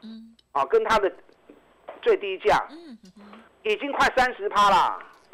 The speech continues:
Speaker 2: 才短短几天的已经快三十趴啦，所以卖熊熊追，你今天还是小声怕怕没动作的，
Speaker 1: 嗯，嗯，嗯。
Speaker 2: 明天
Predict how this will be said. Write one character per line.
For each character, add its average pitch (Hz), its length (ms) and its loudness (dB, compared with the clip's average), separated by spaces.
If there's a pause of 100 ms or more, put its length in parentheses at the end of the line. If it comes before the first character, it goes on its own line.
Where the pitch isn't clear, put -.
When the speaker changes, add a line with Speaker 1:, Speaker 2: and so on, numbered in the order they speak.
(360)
Speaker 2:
才 214 100 0
短 240 180 2
短 269 160 0
几 185 120 -6
天 226 160 4
的 214 120 4
已 151 140 0
经 208 140 -4
快 202 200 -2
三 185 160 -4
十 147 140 -12
趴 143 200 -4
啦， 98 280 -6 (540)
所 277 140 -2
以 269 40 2
卖 262 260 0
熊 156 220 -4
熊 180 260 -6
追， 175 280 -2 (720)
你 330 160 -6
今 269 220 -8
天 254 200 2
还 - 160 -2
是 208 360 -4 (200)
小 151 240 2
声 214 160 0
怕 202 180 0
怕 185 240 -2
没 147 160 -6
动 165 240 -4
作 139 260 -4
的， 107 120 -10
Speaker 1:
嗯， - 40 -10
嗯， - 40 -18
嗯。 233 100 -20 (460)
Speaker 2:
明 190 280 -4
天 220 300 2